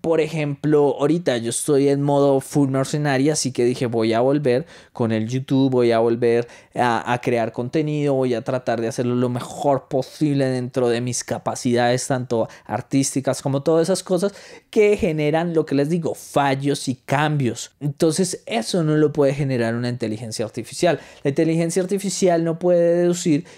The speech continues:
que hoy use audífonos en vez de monitores. ¿Por qué? Porque encendí el directo, tenía los monitores apagados porque salí a, a tomar algo,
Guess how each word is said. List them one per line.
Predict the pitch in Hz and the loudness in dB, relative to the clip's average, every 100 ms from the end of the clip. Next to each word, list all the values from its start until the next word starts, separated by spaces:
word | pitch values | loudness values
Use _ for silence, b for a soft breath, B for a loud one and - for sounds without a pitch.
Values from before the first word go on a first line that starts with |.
| B | B
que | 160 | 2
hoy | 156 156 | 4 4
use | 160 | 4
audífonos | 160 156 156 160 160 151 | 2 2 0 0 -4 -4
en | 131 | -2
vez | 123 | 0
de | 131 | 0
monitores. | 135 135 135 185 147 117 | -2 -4 0 0 2 0
¿Por | - 131 | -2 -2
qué? | - 196 B B B | 2 0 B B B
Porque | 196 180 190 | -2 2 2
encendí | 175 175 170 160 180 185 | 2 2 0 2 2 4
el | 190 190 | 4 2
directo, | 214 208 185 - 190 180 | 2 2 2 0 0 0
tenía | 180 143 147 | -2 -2 2
los | 160 165 | 2 0
monitores | 170 165 175 160 160 | -2 -2 0 0 0
apagados | 170 170 165 170 156 170 | -2 0 0 2 2 0
porque | 156 123 117 107 101 | -4 -6 -2 -2 -2
salí | - 120 113 113 | -2 -2 0 0
a, | 117 113 | 0 -2
a | 123 | -4
tomar | 135 131 127 | -4 -4 0
algo, | 143 139 151 | 0 0 -2